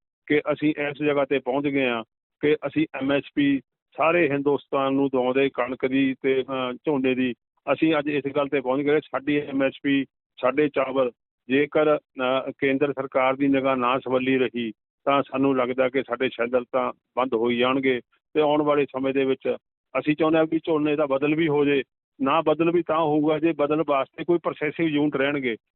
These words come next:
ਜਿਹੜੇ ਸਭ ਤੋਂ ਵੱਡੇ ਪ੍ਰੋਸੈਸਿੰਗ ਯੂਨਿਟ, ਉਹ ਸਾਡੇ ਇੰਡਸਟਰੀ ਪੰਜਾਬ ਦੀ ਆ, ਉਹ ਕਿਸੇ ਵੀ ਪਾਸੇ ਪ੍ਰੋਸੈਸਿੰਗ 'ਚ ਜਾ ਸਕਦੀ ਹੈ।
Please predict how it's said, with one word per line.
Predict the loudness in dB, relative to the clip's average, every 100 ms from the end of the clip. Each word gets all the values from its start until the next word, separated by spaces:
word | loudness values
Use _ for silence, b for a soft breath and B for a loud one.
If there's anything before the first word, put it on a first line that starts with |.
| _ _
ਜਿਹੜੇ | 0 0
ਸਭ | 0 -4 0
ਤੋਂ | -2 -2
ਵੱਡੇ | -2 -2
ਪ੍ਰੋਸੈਸਿੰਗ | -2 -4 -4 0 0
ਯੂਨਿਟ, | 2 0 0
ਉਹ | -2 0
ਸਾਡੇ | -2 0
ਇੰਡਸਟਰੀ | 0 0 -2 -2 -4
ਪੰਜਾਬ | 0 0 2 2
ਦੀ | 0
ਆ, | 0
ਉਹ | -2
ਕਿਸੇ | -6 -4 -4
ਵੀ | -2
ਪਾਸੇ | 0 -2 -2
ਪ੍ਰੋਸੈਸਿੰਗ | -6 -4 -4 -4 -6 -2
'ਚ |
ਜਾ | 0 0
ਸਕਦੀ | -2 -4 0 2
ਹੈ। | 2